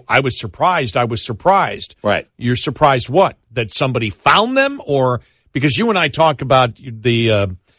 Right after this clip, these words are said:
Speaker 1: what is it, Nathan Thurm, the, uh, the, the character that, uh, the lawyer, the cigarette lawyer that, um,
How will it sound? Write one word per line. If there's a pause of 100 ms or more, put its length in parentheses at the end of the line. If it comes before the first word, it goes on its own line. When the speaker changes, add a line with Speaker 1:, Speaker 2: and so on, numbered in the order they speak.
(140)
Speaker 1:
what
is
it,
Nathan
Thurm,
the,
uh,
the,
the
character
that,
uh,
the
lawyer,
the (240)
cigarette
lawyer
that,
um,